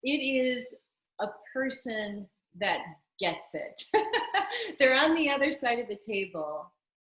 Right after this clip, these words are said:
but they are empathetically with you.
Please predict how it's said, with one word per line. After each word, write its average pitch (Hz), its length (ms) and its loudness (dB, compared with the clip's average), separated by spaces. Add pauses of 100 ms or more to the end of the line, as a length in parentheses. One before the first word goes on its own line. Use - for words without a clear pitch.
(100)
but 214 200 0
they 240 200 4
are 202 220 4 (100)
empathetically 202 1160 -2
with 180 420 -6
you. 160 200 -6